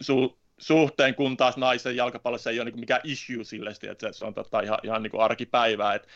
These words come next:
et siellä on tiettyjä teemoja, missä ne on, elää paremmin tätä päivää, kun miesten futis elää.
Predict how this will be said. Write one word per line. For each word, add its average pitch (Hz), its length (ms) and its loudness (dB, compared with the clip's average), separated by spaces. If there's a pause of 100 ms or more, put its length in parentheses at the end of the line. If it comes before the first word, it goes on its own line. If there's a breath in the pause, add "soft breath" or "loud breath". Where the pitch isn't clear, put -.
(120 loud breath)
et 123 100 -6
siellä 135 160 2
on - 60 0
tiettyjä 147 440 0
teemoja, 127 500 0
missä 117 260 -10
ne 117 100 -4
on, 120 180 -6
elää 123 300 0
paremmin 117 340 -4
tätä 117 280 -2
päivää, 113 340 0
kun 110 100 -18
miesten 110 340 -6
futis 107 280 -14
elää. 110 360 0